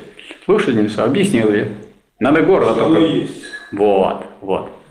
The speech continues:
Speaker 1: То есть вот человек, который начинает изучать диалектику, он должен гордиться, э, тем, что он уже познал в науке логики. Вот вы уже познали чистое бытие, и че не гордитесь этим?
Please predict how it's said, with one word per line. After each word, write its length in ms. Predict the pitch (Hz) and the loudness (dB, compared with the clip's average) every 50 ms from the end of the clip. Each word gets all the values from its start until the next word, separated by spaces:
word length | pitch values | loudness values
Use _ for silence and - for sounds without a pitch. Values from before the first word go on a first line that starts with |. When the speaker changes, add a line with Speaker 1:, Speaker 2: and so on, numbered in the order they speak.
| _ - | _ -2
Speaker 1:
То 100 | 120 117 | 0 0
есть 120 | - - | 0 0
вот 220 | 110 104 - 104 - - | 0 -2 -2 -4 -8 -6
человек, 420 | - 117 117 127 160 202 196 202 | -2 0 2 4 4 2 2 2
который 380 | - 120 - - 120 101 107 110 | 0 -2 0 0 0 0 0 -2
начинает 360 | 113 - 135 131 117 104 - 117 | -2 -2 0 0 0 0 -2 -4
изучать 360 | 107 107 107 - 123 113 - | -4 -4 -2 0 0 0 0
диалектику, 520 | - 117 165 202 - - - - 127 147 | 0 2 2 2 2 0 -2 -4 -2 0
он 180 | 160 175 160 127 | 2 2 2 2
должен 300 | 143 170 180 175 147 139 | 2 2 2 2 2 2
гордиться, 640 | 131 120 113 113 143 208 214 - - 147 123 - - - - - - - - - - _ _ _ - | 2 2 0 0 0 0 0 0 -2 -4 -4 -4 -8 -12 -16 -18 -20 -20 -20 -20 -20 _ _ _ -8
э, 400 | - 117 110 110 - - - - - - 95 87 - - | -6 -4 -2 -2 -2 -2 -4 -6 -6 -8 -12 -14 -14 -6
тем, 520 | - - 190 202 214 - - 170 147 - - - - - _ _ _ - 214 208 | -2 0 2 2 2 0 -2 -6 -8 -10 -12 -16 -20 -20 _ _ _ -16 -14 -10
что 280 | - - - - 156 165 | -10 -6 -2 0 2 2
он 120 | 160 143 | 4 2
уже 160 | 123 117 139 131 | 2 2 0 0
познал 640 | 135 127 123 120 117 110 92 85 87 - - - - | 0 0 0 0 2 0 0 0 -2 -6 -10 -12 -8
в 60 | 107 | -4
науке 300 | 101 101 101 98 95 104 | -2 -2 0 0 0 0
логики. 460 | 107 98 92 85 82 - - - - - | 2 2 2 0 0 -2 -6 -8 -8 -4
Вот 220 | - 104 101 - | -4 -6 -2 0
вы 120 | 117 143 160 | 2 2 4
уже 160 | 165 170 185 | 4 2 2
познали 640 | 175 208 196 208 254 247 220 165 131 - - - - | 0 2 2 2 2 2 2 2 2 0 -2 -4 -4
чистое 380 | - 123 113 117 117 120 110 | -2 -2 -2 0 0 0 0
бытие, 360 | 110 110 - - 117 101 98 101 | 0 0 0 0 0 0 0 0
и 40 | |
че 140 | - 190 175 | 0 2 2
не 100 | 151 156 | 4 4
гордитесь 560 | 143 147 151 147 139 143 147 139 131 127 - | 4 2 2 2 2 2 0 0 0 -2 -2
этим? 200 | 135 110 - - | -2 -4 -4 -8